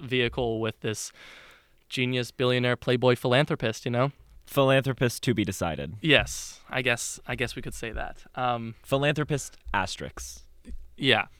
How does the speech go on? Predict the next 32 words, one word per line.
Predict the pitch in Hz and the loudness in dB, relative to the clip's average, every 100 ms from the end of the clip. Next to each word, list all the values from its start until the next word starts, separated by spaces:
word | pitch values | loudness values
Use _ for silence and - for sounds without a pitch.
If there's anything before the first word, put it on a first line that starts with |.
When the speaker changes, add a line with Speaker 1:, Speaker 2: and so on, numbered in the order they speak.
| - | -2
Speaker 1:
yeah. | 127 - - - - - - - _ - | 0 0 -10 -20 -18 -18 -20 -20 _ 0
But | 170 | 0
so, | - 170 147 139 - - - - | 4 8 8 8 4 2 0 4
<laughs> | 254 - 240 | 4 6 2
so | 220 - 208 - - 165 - - - 202 233 - - | 2 4 2 4 0 -2 -8 -20 -16 -12 -12 -14 -2
he's, | 170 160 | 4 6
he's | 160 170 160 | 6 6 6
in | 160 | 6
this, | 151 143 - - | 4 2 -2 -8
this | 131 131 - | 0 0 2
vehicle, | 127 120 - 117 117 - - - - | 2 2 2 0 0 -6 -20 -20 -4
and, | 120 113 110 110 | 0 2 2 4
uh, | 110 107 | 6 4
the | 107 | 2
one | 127 127 | 2 2
guy's, | 120 117 117 | 2 2 2
like, | 113 110 - - - - - | 0 -2 -4 -18 -20 -20 -6
fanboying | - 135 131 127 123 123 | 2 4 4 2 2 2
over | 120 117 | 0 -2
him, | 120 120 | -2 -2
wants | 120 131 | -2 -4
to | |
take | 131 131 | -6 -4
a | 139 | -4
picture. | - 117 - - 110 107 107 - _ _ | -4 -6 -6 -6 -4 -4 -6 -12 _ _
Um, | 120 113 110 | -2 0 -2
and, | 117 117 | -4 -2
and | 131 127 | 0 2
this, | 139 151 | 0 -2
this | 156 156 | -2 -2
is | 156 135 | -2 2
where | 143 139 135 131 | 6 8 8 6